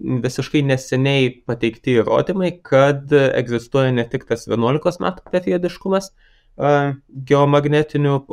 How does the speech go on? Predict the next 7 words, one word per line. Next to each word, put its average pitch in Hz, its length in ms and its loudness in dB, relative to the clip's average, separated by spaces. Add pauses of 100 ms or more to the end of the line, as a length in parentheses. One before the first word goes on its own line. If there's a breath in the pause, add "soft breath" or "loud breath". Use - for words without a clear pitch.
(160)
audrų 143 380 2 (180)
ir, 127 160 -4
e, - 380 -2 (420)
tų 123 160 0
kosmoso 123 640 -2 (160)
orų, 131 240 2 (500)
e, 113 500 2